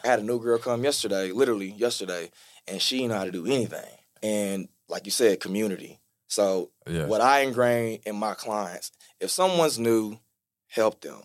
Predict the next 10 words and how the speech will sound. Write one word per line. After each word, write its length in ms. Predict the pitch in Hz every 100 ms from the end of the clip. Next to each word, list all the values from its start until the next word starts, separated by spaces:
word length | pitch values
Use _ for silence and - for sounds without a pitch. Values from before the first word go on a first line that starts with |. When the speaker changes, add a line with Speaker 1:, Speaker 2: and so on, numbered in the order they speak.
| -
Speaker 1:
Don't 200 | 123 143
put 140 | 151
it 80 | 127
just 240 | 120 117
on 200 | 101 107
me 100 | 104
because 260 | 101 107 92 -
I'm 260 | 104 101
the 80 | 87
trainer. 500 | - 101 92 73 60